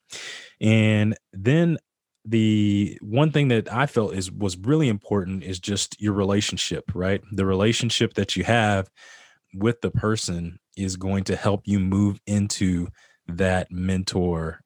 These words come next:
uh, role with them. And then, uh, one of the other key factors we talked about at the beginning was the difference between coaching and mentoring as well. And so we spoke about some of our mentors that we have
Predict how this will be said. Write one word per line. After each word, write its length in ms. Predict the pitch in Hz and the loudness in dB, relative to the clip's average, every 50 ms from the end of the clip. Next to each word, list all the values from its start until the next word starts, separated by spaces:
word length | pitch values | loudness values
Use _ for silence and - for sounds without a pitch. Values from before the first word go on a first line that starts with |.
| _ - | _ -10
uh, 260 | 95 90 87 82 80 78 | -8 -6 -6 -6 -6 -4
role 400 | 85 92 92 92 92 90 82 80 | -2 0 2 2 2 0 0 0
with 240 | 90 92 92 _ | -2 -2 -2 _
them. 260 | - 90 80 67 53 - _ _ _ - - - - - - _ - | -6 -8 -8 -8 -10 -16 _ _ _ -20 -18 -18 -18 -20 -20 _ -4
And 200 | 90 92 98 98 | 0 0 2 4
then, 320 | 104 104 101 98 98 98 98 | 4 4 4 4 4 2 2
uh, 300 | 95 95 92 90 90 90 | 2 2 0 0 0 -2
one 200 | 92 98 107 107 | 0 2 2 2
of 60 | 98 | 4
the 140 | 98 101 101 | 4 4 4
other 160 | 98 101 95 | 4 2 0
key 160 | - - 101 | 0 -4 -6
factors 400 | - - 98 95 90 - 92 90 | -2 -2 -2 -4 -2 -4 -6 -8
we 80 | 92 87 | -6 -2
talked 220 | - 98 92 - | -2 -2 -2 -2
about 160 | 90 92 87 | -4 -4 -4
at 80 | 90 - | -4 -4
the 40 | - | -6
beginning 400 | 80 82 82 104 110 107 101 92 | -10 -6 -4 -2 0 0 0 0
was 140 | 90 90 | -2 -2
the 100 | 92 98 | -2 -4
difference 540 | 87 87 87 113 110 113 - 113 104 98 - | -4 0 2 2 2 2 2 0 0 0 -2
between 480 | - - 92 - - - 104 101 92 87 | -6 -8 -8 -8 -4 -2 -2 -2 -2 -4
coaching 760 | - - - - 120 123 135 - - - 98 85 82 78 - _ _ - - - - - _ _ - | -6 -8 0 2 2 2 2 0 -2 -4 -4 -4 -6 -10 -14 _ _ -20 -20 -20 -20 -20 _ _ -8
and 200 | - 95 90 87 | -6 -4 -2 -2
mentoring 640 | 90 90 92 95 - - 92 90 90 85 85 85 82 - | -2 -2 -2 -4 -2 -2 -2 0 0 -2 -4 -6 -6 -8
as 180 | - 85 85 82 | -8 -8 -8 -6
well. 360 | 82 87 90 85 78 - - _ _ _ - - | -4 -4 -4 -4 -4 -6 -10 _ _ _ -12 -6
And 140 | 92 95 - | -4 -2 2
so 120 | - 117 | 4 6
we 160 | 117 131 147 | 6 6 4
spoke 360 | 147 - - - 143 143 143 143 | 4 2 0 2 2 0 2 2
about 180 | 127 135 120 | 0 0 0
some 180 | - - 131 127 | 0 0 0 0
of 80 | 110 | 0
our 220 | 104 101 110 120 123 | 0 2 2 2 2
mentors 460 | 123 123 123 - - 120 120 120 113 | 2 0 -2 0 0 0 0 0 0
that 160 | 104 110 98 | -2 -2 0
we 140 | 107 117 117 | 0 0 2
have 300 | 117 120 120 120 117 - | 2 2 2 0 0 -2